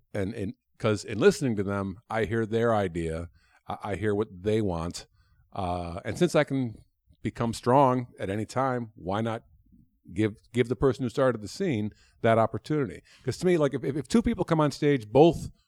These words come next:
with something, then they're gonna have to, I mean, I know it can be made to work,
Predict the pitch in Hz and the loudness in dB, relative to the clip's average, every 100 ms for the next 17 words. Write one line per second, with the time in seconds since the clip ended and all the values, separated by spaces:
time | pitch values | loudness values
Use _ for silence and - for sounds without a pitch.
0 | _ - 156 - - 120 90 - 80 101 | _ 2 2 2 -2 -2 -4 -8 -8 -10
1 | _ _ _ _ _ _ _ 95 131 180 | _ _ _ _ _ _ _ -2 0 2
2 | 170 165 151 147 143 147 143 151 - _ | 2 2 2 2 0 2 0 0 -8 _
3 | 110 120 156 151 - 139 127 120 113 110 | 0 4 6 4 2 -4 -2 0 0 0
4 | 107 - 98 95 78 - | -4 -4 0 0 0 -14